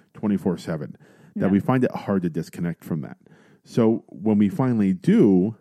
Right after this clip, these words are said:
Speaker 1: we take that all or nothing approach. We don't fully understand, like, we don't have this automatic filter that just says, "Okay, I'm gonna turn this on so that I relax all of my emails, all of my work, all of my busy home life."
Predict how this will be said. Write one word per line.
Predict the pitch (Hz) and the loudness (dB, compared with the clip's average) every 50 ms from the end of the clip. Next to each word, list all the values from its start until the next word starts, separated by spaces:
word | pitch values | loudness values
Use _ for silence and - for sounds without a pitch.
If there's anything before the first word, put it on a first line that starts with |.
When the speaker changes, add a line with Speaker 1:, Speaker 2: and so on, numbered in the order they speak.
| _ _ - | _ _ -4
Speaker 1:
we | - 104 | -4 -2
take | - - 123 - | 0 -2 -2 0
that | - 104 - | -2 -4 -2
all | - 95 95 98 98 | 0 0 2 2 2
or | 95 | 2
nothing | 90 87 82 - 90 82 82 | 2 0 -2 -4 -4 -6 -6
approach. | 78 - - 85 80 - - - - - _ _ - - - - - | -6 -6 -6 -6 -6 -6 -10 -16 -20 -20 _ _ -20 -20 -12 -4 0
We | 123 113 | 0 2
don't | 117 139 165 180 - - | 4 2 2 0 -2 -8
fully | - - - 143 139 139 117 | -8 -2 0 0 2 2 2
understand, | 110 104 98 - - 98 87 | 0 0 -2 -2 -2 -4 -4
like, | 87 87 85 | -4 -2 -2
we | 110 | 0
don't | 113 156 - - | -2 -2 -2 -4
have | 104 113 104 | -6 -6 -6
this | 101 92 - | -6 -6 -6
automatic | - 92 98 95 95 92 87 82 - | -4 -4 -4 -2 -2 -2 -4 -4 -4
filter | - 95 95 87 - 87 | -4 -4 -4 -2 -2 -2
that | 85 82 - | -2 -2 -2
just | 90 92 80 - | -2 -4 -2 -2
says, | 90 87 85 82 80 - _ _ - - _ _ - | -4 -2 -2 -2 -4 -8 _ _ -20 -20 _ _ -4
"Okay, | - 110 - 107 | -4 -2 0 0
I'm | 92 90 | 0 0
gonna | 92 92 90 | 0 -2 -2
turn | - - - - | -2 -2 -2 0
this | 151 151 - - | 0 -2 -2 -2
on | 110 98 95 98 95 | -2 0 0 0 -2
so | - - 95 | -4 -6 -6
that | 90 87 | -4 -4
I | |
relax | 85 85 95 92 92 92 92 - - - - - - - _ - | -2 -2 -2 -2 -2 -4 -6 -12 -16 -20 -20 -20 -20 -20 _ -6
all | - - 113 120 | -2 0 2 2
of | 113 | 2
my | 120 113 - | 2 0 0
emails, | - 104 104 101 101 98 95 92 92 90 - | 0 0 2 2 2 2 2 0 0 -2 -2
all | - 104 107 | 0 0 0
of | 107 107 | 2 2
my | 110 104 | 0 0
work, | 92 98 98 95 92 - - - | 2 2 0 0 0 -4 -4 -4
all | 98 107 | -2 -2
of | 107 104 | 0 0
my | 107 101 | -2 0
busy | 98 101 92 101 | 0 0 0 -2
home | 101 90 92 98 98 98 | -2 0 0 0 2 2
life." | 95 92 90 85 92 110 147 - | 2 0 0 0 -2 -4 -4 -6